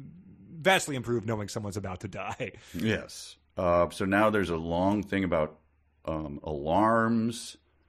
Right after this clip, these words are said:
Speaker 1: Mm-hmm.
Speaker 2: the cameras.
Speaker 1: App uploading.
Speaker 2: App uploading.
Speaker 1: Doug uploads an app to her phone. <laughs> So I was like, "Yeah, I think Sussy is definitely still paying for her A O L, uh, email address if she <laughs> thinks you need to have someone else upload an app to your phone."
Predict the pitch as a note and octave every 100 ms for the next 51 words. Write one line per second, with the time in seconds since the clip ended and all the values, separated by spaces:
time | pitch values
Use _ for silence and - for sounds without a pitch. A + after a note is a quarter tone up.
0 | _ A#2+ G2+ F#2 - - - - A2 A2
1 | A2+ A2+ G#2+ G#2 G#2 G#2 - - - _
2 | _ - C3+ D3 - D#3+ D3 C3+ C3 C#3
3 | C#3+ D3 - - F#2+ A2+ - G2+ G2+ G#2+
4 | G#2 G2+ G#2+ G#2 G#2 C3 - C#3+ C3+ D3
5 | C#3 C3+ C3 A#2+ A#2+ - C#3+ B2+ A#2 B2+
6 | B2+ B2+ D#3 - D#3+ D3 - - B2+ A#2
7 | A2+ C3 A#3 D4 C#4 C#4 C#4+ F#4+ D#4 -
8 | E3+ C#3 C3 G#2+ D3+ C3+ B2 - B2+ B2
9 | A2+ G#2+ B2 G#2+ A2 A2 G#2+ G#2 G2+ G#2
10 | G2 G2+ A#2 G#2+ F#2+ F#2+ F#2 F2+ F2 -
11 | - - - A2+ - - G2+ B2+ G#2+ A#2
12 | A2+ A2 B2 C3 - A#2 G#2 C3 G#2+ G#2+
13 | - C3 - A#2 G#2 A2 G#2+ G2+ - G#2+
14 | G2+ G2 - A2